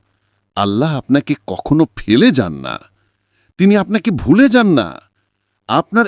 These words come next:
এক ফোঁটা চোখের পানি তার নিকট গোপন থাকে না। আপনার একবার "ইয়া আল্লাহ" বলা তার কাছে খুবই মূল্যবান। আপনি যেখানে নিজেকে তুচ্ছ ভেবেছেন,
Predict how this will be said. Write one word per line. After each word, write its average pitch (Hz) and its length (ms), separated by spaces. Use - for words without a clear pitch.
এক 190 240
ফোঁটা 233 320
চোখের 208 380
পানি 208 260
তার 185 240
নিকট 190 360
গোপন 180 460
থাকে - 340
না। 82 260
আপনার 156 300
একবার 139 500
"ইয়া 170 180
আল্লাহ" 185 380
বলা 170 460
তার 190 180
কাছে - 280
খুবই 240 380
মূল্যবান। 113 640
আপনি 214 440
যেখানে 196 400
নিজেকে 180 400
তুচ্ছ - 440
ভেবেছেন, 147 640